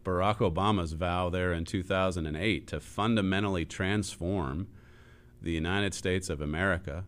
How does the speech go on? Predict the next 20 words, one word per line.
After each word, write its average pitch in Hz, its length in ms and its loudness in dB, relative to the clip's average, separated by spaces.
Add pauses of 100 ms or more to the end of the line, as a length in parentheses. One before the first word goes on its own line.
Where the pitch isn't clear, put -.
again, 95 340 0
just 92 180 -4
looking 107 320 0
at 87 120 -2
some 95 180 0
of 82 80 -2
these 78 180 -4
parallels, 95 720 -2 (840)
what 117 200 6
about 110 480 6
the, 90 380 2 (200)
the 90 160 0
fundamental 117 720 6
transformation 117 1120 2 (160)
of 101 200 0
the 98 80 2
Worldwide 104 460 6
Church 110 280 0
of 90 100 -2
God 98 380 2